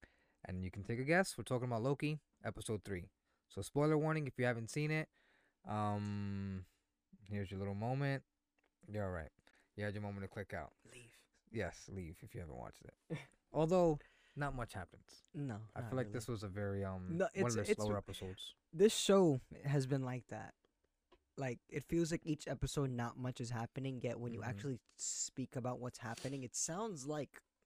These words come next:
Speaker 1: A lot is happening. <laughs>
Speaker 2: it's like more of important things are happening, just not much.
Speaker 1: Yeah, like, we're ge-, we're getting information.
Speaker 2: Not just information, but the whole, like, even events, like the timeline getting bombed,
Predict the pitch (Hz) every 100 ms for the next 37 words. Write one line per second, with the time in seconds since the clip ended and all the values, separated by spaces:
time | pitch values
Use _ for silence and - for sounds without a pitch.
0 | - 107 101 92 92 101 95 95 90 -
1 | - 151 127 170 - 220 190 196 196 156
2 | 147 _ 190 170 - 180 190 156 - 135
3 | 123 120 113 117 113 127 131 117 113 -
4 | - _ - 120 113 104 107 123 123 135
5 | 151 147 135 151 165 165 156 139 - 131
6 | 113 117 104 - 92 101 127 151 175 175
7 | 165 131 123 143 156 123 113 120 - -
8 | 123 120 123 127 120 - 139 147 160 156
9 | 135 180 - 113 _ 127 - 127 127 123
10 | 123 120 123 120 117 113 117